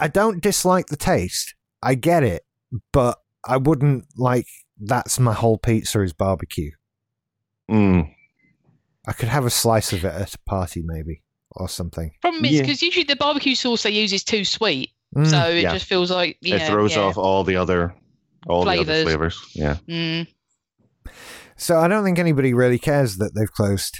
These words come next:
Speaker 1: uh, Miitomo.
Speaker 2: Well, now that we've started talking about pizza, I really want to get in and find out what people thought.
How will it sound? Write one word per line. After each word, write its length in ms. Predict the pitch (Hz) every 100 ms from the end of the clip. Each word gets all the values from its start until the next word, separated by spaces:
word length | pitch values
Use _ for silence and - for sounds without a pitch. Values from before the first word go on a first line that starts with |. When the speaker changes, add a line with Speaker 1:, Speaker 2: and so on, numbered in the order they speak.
| - _ _ _ _ _ -
Speaker 1:
uh, 220 | 95 95
Miitomo. 680 | 92 98 92 92 85 80 76 _ _ _ _ _ _ _ 110
Speaker 2:
Well, 100 | 120
now 160 | 147
that 100 | 160
we've 140 | 110 -
started 280 | 104 101 92
talking 300 | 95 98 92
about 220 | 87 87
pizza, 220 | 87 98
I 60 | 90
really 380 | 92 90 90 87
want 160 | 87
to 40 | 85
get 140 | 82
in 120 | 82 85
and 100 | 82
find 220 | 85 82
out 60 | 85
what 120 | 82
people 220 | 90 85
thought. 240 | 87 110